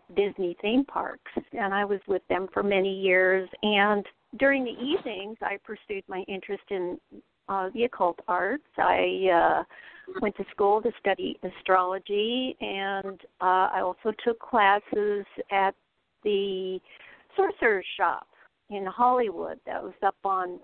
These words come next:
Santa Monica Boulevard, and it was operated by Babetta and her, uh, partner Dennis, and Dennis is the one who taught the classes, and I took all his classes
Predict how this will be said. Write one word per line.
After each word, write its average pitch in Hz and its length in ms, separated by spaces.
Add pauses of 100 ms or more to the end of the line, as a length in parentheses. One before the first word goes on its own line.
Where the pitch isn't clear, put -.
(100)
Santa 226 220
Monica 202 340
Boulevard, 190 640 (380)
and 190 360
it 196 240
was 180 380 (120)
operated 190 640 (160)
by 165 360
Babetta 170 680 (640)
and 190 420
her, 190 580
uh, 180 220
partner 185 480 (100)
Dennis, 170 480
and 220 160
Dennis 180 300 (100)
is 170 200
the 180 60
one 180 260 (100)
who 190 280 (180)
taught 170 240
the 143 60
classes, 160 680 (280)
and 190 260
I 180 120
took 202 260
all 190 220
his 254 160
classes 208 600